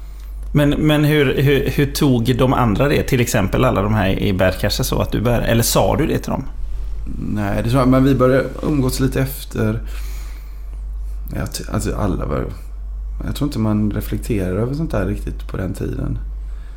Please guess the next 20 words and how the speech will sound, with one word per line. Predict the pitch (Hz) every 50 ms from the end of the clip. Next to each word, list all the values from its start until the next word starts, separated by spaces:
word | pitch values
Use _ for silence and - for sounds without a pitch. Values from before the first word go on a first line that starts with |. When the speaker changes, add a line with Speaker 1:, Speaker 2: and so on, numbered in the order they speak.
| - - - - - - - - -
Speaker 2:
Eh, | 104 101 95 95
man | 95 104 110 117
bara, | 123 139 135 123 120 117 110 - 127 - - -
på | - 123
den | 123 113 -
tiden | - - 151 127
så | - 131
gick | 127 117 - -
man | 131 123
ju | 120
bara... | 120 123 117 113 110 107 104 110 - - - - - - -
Någon | - 117 113 110 113
gick | 123 123 - 113
åt | 110 113
vänster, | 120 110 98 95 98 - - 104
någon | 107 101 101
gick | 104 101 104
åt | 104 -
höger | - 117 107 98 92 92 98 95 104 98 101
och | 101 92